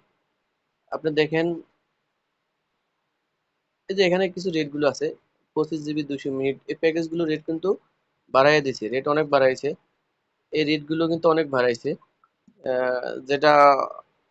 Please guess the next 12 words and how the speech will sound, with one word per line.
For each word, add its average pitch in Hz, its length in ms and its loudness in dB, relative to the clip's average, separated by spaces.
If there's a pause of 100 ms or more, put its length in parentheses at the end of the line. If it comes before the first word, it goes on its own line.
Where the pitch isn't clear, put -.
(220)
উম, 143 520 -18
বলতে 151 300 8
গেলে 180 200 6
অনেক 170 300 6
বেশি, 131 300 -4
ফাইভ 131 340 4
পার্সেন্ট 143 280 -2
হার 151 180 0
তো 175 100 8
অনেক 135 300 4
বেশি 135 260 0
রেট। 139 200 2